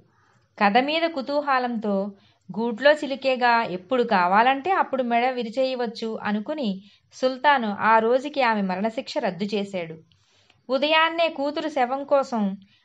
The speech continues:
మరణస్థలి దగ్గరికి వచ్చిన వజీరుకి ఆనాటికి కూతురి మరణశిక్ష రద్దయింది అన్న విషయం తెలియగానే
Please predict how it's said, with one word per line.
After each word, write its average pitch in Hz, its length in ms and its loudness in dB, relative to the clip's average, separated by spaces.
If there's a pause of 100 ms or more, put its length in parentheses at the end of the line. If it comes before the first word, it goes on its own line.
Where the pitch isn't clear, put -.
(100)
మరణస్థలి 269 640 2
దగ్గరికి 262 400 0
వచ్చిన 226 300 -2
వజీరుకి 262 680 -6 (340)
ఆనాటికి 262 640 2
కూతురి 294 440 -6
మరణశిక్ష 247 580 -4
రద్దయింది 247 840 -2
అన్న 208 200 0
విషయం 190 380 -6
తెలియగానే 214 840 -2